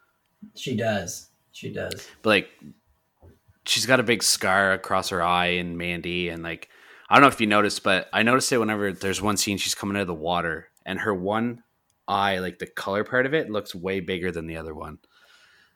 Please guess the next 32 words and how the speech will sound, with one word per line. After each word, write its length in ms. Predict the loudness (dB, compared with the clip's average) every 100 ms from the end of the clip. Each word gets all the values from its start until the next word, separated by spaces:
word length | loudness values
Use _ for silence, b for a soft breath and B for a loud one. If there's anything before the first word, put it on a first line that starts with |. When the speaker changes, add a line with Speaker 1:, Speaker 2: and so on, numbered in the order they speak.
| b
Speaker 2:
So 160 | -2 2
I 20 |
was 120 | 2
trying 220 | 6 6 8
to 40 |
look 200 | 4 2
on 100 | 2
her 80 | 0
trivia 400 | -2 -2 0 0
on 140 | 0 -2
I 80 | -2
M 60 |
D 100 | -4
B 180 | -6 -4
to 80 | -4
see 400 | -4 -2 -2 -2
if 400 | -2 -4 -6 -10
she 240 | -4 -4 -2
had, 260 | -4 -4
like, 220 | -6 -6 -8
some 280 | -6 -6
sort 220 | -6 -6 -6
of 120 | -8
condition 420 | -10 -8 -6 -6
with 140 | -4
her 140 | 0 4
eyes, 240 | 4 2
and 140 | -4 -4
there 80 | -6
was 140 | -2
nothing. 500 | -2 -2 -4 -8 -12 _ _ _
Speaker 1:
Yeah. 260 | -4 -4